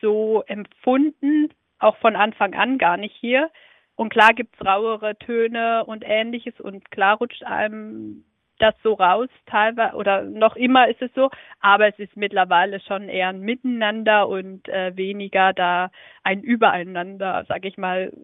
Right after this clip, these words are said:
reden oder eben dieses Hinterherpfeifen und Ähnliches, oder? Ähm, da hat die Branche, glaub ich, schon auch aus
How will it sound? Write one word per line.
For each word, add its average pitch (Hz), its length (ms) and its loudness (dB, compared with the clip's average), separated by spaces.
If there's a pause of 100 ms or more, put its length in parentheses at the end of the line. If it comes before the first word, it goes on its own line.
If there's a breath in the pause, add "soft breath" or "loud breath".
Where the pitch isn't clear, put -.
reden 190 400 -2
oder 180 440 -6
eben 180 260 -8 (160)
dieses 185 240 -4
Hinterherpfeifen 190 1040 0
und 190 220 -10
Ähnliches, 185 580 -4
oder? 190 240 -2 (380 loud breath)
Ähm, 185 240 -6
da 196 140 6
hat 208 100 0
die 233 80 -2
Branche, 214 360 0
glaub 185 220 0
ich, 202 140 -14
schon 220 240 0
auch - 260 -6
aus 196 140 -10